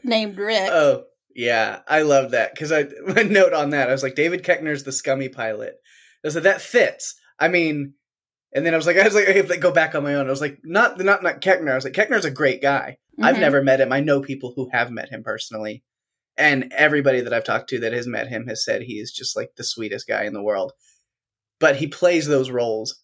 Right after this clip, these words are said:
Speaker 2: really well. That's kind of his wheelhouse as an actor, is he's really good at playing these, like, super, like, douchey, scummy, kind of just slimy characters that you're like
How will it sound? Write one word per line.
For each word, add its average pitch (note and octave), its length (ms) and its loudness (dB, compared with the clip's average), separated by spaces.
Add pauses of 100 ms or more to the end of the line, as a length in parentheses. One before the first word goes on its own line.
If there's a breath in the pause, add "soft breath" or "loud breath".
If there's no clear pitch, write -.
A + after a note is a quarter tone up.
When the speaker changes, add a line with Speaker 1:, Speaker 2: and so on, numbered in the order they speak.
(100)
Speaker 2:
really B2 260 4
well. A2+ 240 4
That's A2 180 4
kind C#3 240 4
of B2 60 2
his C3+ 160 0
wheelhouse A#2+ 560 2
as G#2 140 -2
an - 100 -6
actor, A2+ 380 2
is A#2+ 200 -2
he's B2 140 -4
really A#2 240 0
good G2+ 160 2
at - 180 -2
playing A2+ 440 2
these, G#2+ 200 -2
like, G#2+ 220 2
super, A2+ 540 0
like, G2+ 180 0
douchey, A#2+ 420 -2
scummy, A#2 400 0
kind A2 220 -4
of G#2+ 100 2
just - 360 -8
slimy A#2 560 -2
characters B2 400 0
that A#2+ 160 0
you're C#3 160 2
like C3 240 0